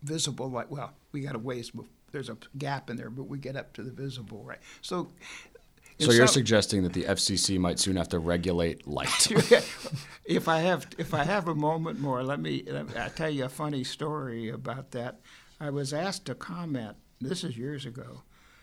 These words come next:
Speaker 1: on a bill that was, uh, in Congress, that they were considering in Congress. And, uh, they wrote it that the F C C would have jurisdic-,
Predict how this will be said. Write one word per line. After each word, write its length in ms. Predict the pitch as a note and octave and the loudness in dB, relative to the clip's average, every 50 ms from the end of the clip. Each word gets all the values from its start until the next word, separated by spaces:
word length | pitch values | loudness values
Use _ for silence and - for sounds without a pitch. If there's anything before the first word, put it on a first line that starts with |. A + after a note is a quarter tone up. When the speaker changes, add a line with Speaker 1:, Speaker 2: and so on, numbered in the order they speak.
| - - _ _ - | -20 -20 _ _ -6
Speaker 1:
on 200 | C#3+ C3+ B2+ C3 | -6 -4 -4 -6
a 80 | C3 | -8
bill 480 | B2 B2 C3 D3+ E3+ F3 D#3+ C#3+ C3+ B2 | -6 -2 0 2 4 4 4 2 0 -2
that 200 | B2 - - D#3 | -4 -6 -8 -8
was, 380 | C#3 C3+ C3 C3 C3 A#2+ C3 | -10 -8 -8 -8 -10 -10 -10
uh, 240 | C3 B2+ B2 C3 C3 - - - - - | -10 -10 -8 -10 -12 -14 -16 -20 -12 -8
in 220 | D3+ B2+ A#2+ A2+ | -4 -4 -4 -4
Congress, 680 | A#2 - - C#3+ D3 D#3+ D#3 C#3+ B2+ A#2 A2+ A#2+ - - | -4 -6 -6 -6 -6 -4 -4 -6 -6 -6 -8 -10 -10 -12
that 140 | - - - | -12 -12 -10
they 100 | D3 C#3 | -8 -8
were 140 | C#3 C#3 B2+ | -8 -8 -8
considering 500 | - B2 C3 - E3 C#3 C#3 A#2+ B2 C3 | -8 -8 -6 -6 -6 -6 -6 -6 -6 -6
in 120 | B2 A#2+ | -8 -8
Congress. 600 | - - D3 C3+ D3 D3 C3 - - - - - - - - - - - - - - - - - - | -8 -6 -4 -4 -4 -4 -6 -8 -10 -12 -12 -14 -16 -18 -20 -20 -20 -20 -20 -20 -20 -20 -20 -20 -10
And, 400 | - C#3 C#3 C3 C3+ C3 C3 C3 | -6 -4 -4 -2 -2 -2 -2 -2
uh, 160 | C3 B2+ B2+ C3 - - - _ - - _ _ - | -4 -4 -6 -8 -10 -16 -20 _ -20 -20 _ _ -4
they 140 | D3 C#3 | -2 -2
wrote 340 | C3+ C3+ D3+ E3+ F#3+ F3+ D3+ | -2 0 2 2 2 2 2
it 220 | C3+ B2 A2 - - - - _ _ _ - | 0 -2 -4 -8 -16 -20 -20 _ _ _ -8
that 180 | - C3+ C3 - | -8 -8 -4 -2
the 160 | C#3+ C3+ C#3+ | -2 0 0
F 120 | D3+ C#3+ | 0 -2
C 220 | - - C#3+ C3+ C3 | -4 -6 -4 -4 -4
C 360 | C3 - D3 C#3+ C#3 C#3 C3+ | -4 -4 -4 -2 -2 -2 -2
would 220 | C3 A#2+ A#2 A#2+ | -2 -4 -6 -6
have 300 | - D3+ C#3+ A2 A2+ A#2+ | -6 -8 -8 -8 -8 -10
jurisdic-, 760 | - - C#3 C3 C3 C3 - - - C#3+ B2+ A#2+ - - - | -8 -6 -6 -4 -4 -6 -8 -8 -8 -6 -8 -8 -10 -16 -20